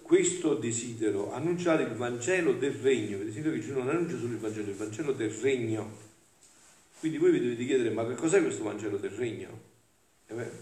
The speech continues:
sta scritto qua, abbiamo detto sia nel versetto all'Uriatico, Gesù annunciava il Vangelo del regno e guariva ogni sorta di infermità del popolo. Poi l'abbiamo ripetuto leggendo il Vangelo: Gesù percorreva tutta la Galilea,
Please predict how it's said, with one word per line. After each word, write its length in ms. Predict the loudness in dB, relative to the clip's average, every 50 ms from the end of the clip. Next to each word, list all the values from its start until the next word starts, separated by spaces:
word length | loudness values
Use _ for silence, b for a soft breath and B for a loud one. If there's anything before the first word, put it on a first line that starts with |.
| -18 -20 -20 -20 _ _ _
sta 160 | -18 -18 -14
scritto 280 | -14 -12 -10 -8 -6
qua, 200 | -4 -4 -6 -6
abbiamo 240 | -6 -8 -6 -4 -4
detto 220 | -4 -4 -4 -4 0
sia 160 | 2 2 2
nel 80 | 2
versetto 400 | 0 -2 -4 -4 -2 -4 -2 -2
all'Uriatico, 720 | -2 -4 -4 -2 -2 0 0 0 -2 -4 -6 -8 -8 -8 -8 -8 B B B B B B B B B B B B
Gesù 500 | -4 -2 0 0 0 0 0 -2 -2 -4
annunciava 600 | -6 -6 -4 -4 -4 -4 0 4 4 4 6 4 2
il 80 | 0
Vangelo 500 | -2 -4 -6 -6 -4 -4 -2 0 0 0
del 160 | 0 -2 -4 -4
regno 640 | 0 0 2 2 0 0 -4 -4 -4 -6 -8 -12 -16 -20 -20 _ _ _ _
e 200 | 4 4 4 6
guariva 440 | 6 6 6 6 6 4 4 4 4
ogni 240 | 4 2 2 0
sorta 420 | 0 -2 -4 -4 -4 -4 -6 -6 -6
di 100 | -6 -6
infermità 460 | -6 -6 -6 -6 -6 -8 -8 -6 -6
del 160 | -4 -4 -6
popolo. 540 | -6 -8 -12 -12 -12 -14 -14 -16 -16 -18 B B B B B B B
Poi 160 | 2 4 4
l'abbiamo 380 | 4 4 4 4 4 4 4
ripetuto 480 | 4 4 6 6 4 4 4 2 2 2
leggendo 320 | 2 2 2 0 -2 0
il 100 | -2 -2
Vangelo: 460 | -2 -2 -2 0 0 2 4 4 4 2
Gesù 240 | 0 -2 -4 -2
percorreva 400 | -2 -2 -2 -2 -2 -2 0 0
tutta 340 | 0 0 -2 -2 0 0 2
la 120 | 2 4 4
Galilea, 800 | 4 4 4 6 6 8 8 8 8 6 4 2 -2 -8 -14 -6